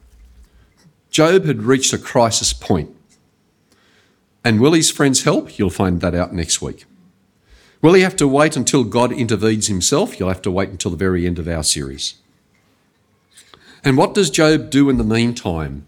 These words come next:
As a matter of fact, what do we do in the meantime? Uh, we can often talk about the chaotic life. Anyone had a chaotic, uh, week last week?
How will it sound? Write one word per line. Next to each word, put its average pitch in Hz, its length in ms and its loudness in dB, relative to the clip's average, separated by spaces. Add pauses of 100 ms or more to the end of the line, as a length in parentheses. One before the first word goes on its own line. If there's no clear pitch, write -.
(120)
As 101 100 -2
a - 20 -6
matter 147 120 2
of 117 80 -4
fact, 131 200 -2
what 185 100 0
do 160 80 2
we 131 180 4
do 107 200 -2
in 82 80 -2
the 82 60 -4
meantime? 78 600 -4 (1120)
Uh, 98 200 2 (1600)
we 147 120 4
can 156 140 2
often 190 240 2
talk 160 260 0
about 123 280 0
the 104 80 -2
chaotic 104 640 0
life. 98 360 2
Anyone 143 320 2
had 127 140 0
a 110 60 0
chaotic, 117 720 -2
uh, 104 200 2
week 120 260 -2
last 120 340 0
week? 156 340 -4